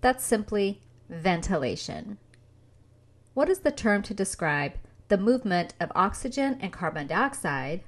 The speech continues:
from an area of higher concentration to an area of lower concentration across the alveolar capillary membrane?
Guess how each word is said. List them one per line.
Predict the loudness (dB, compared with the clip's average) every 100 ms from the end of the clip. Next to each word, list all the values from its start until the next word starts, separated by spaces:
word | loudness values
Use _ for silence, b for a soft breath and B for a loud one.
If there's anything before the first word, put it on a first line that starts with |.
| -6
from | -4 -4
an |
area | -4 -2 0 0 0
of | -2 -6
higher | 2 4 4 2
concentration | 0 -4 -4 -6 -4 -4 -4 -8 -8 -12
to | -6 -2
an | 0 0
area | 0 2 0 0
of | -2 -2 2
lower | 4 4
concentration | 2 -2 -4 -6 -10 -6 -6 -6 -8
across | -10 2 4 4 2
the | -4
alveolar | -4 -2 -2 -2 0 0 0
capillary | -2 -6 -4 -4 -4
membrane? | -4 -8 -6 -6 -6 -10